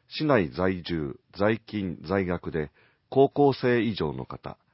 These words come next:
市内で文化活動をしている方。応募作品、未発表のもの。審査、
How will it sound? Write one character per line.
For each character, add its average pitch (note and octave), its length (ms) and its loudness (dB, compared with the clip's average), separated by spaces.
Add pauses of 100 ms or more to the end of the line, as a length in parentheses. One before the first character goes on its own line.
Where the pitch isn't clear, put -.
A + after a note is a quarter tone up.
(340)
市 - 180 -8
内 A2 240 2
で C#2 260 -6
文 A#2+ 240 -2
化 B2+ 120 -4
活 - 280 -4
動 C#2+ 200 -2
を B1+ 80 -8
し - 120 -14
て D2+ 120 -6
い C#2+ 100 -4
る - 80 -12
方。 C2 320 -14 (1300)
応 C3 180 6
募 C3 180 4
作 - 200 -6
品、 - 320 -16 (400)
未 E2+ 160 -8
発 B2+ 160 2 (140)
表 C2+ 180 -2
の B1 80 -8
も A1+ 140 -12
の。 - 120 -16 (1160)
審 C3+ 300 0
査、 - 300 -8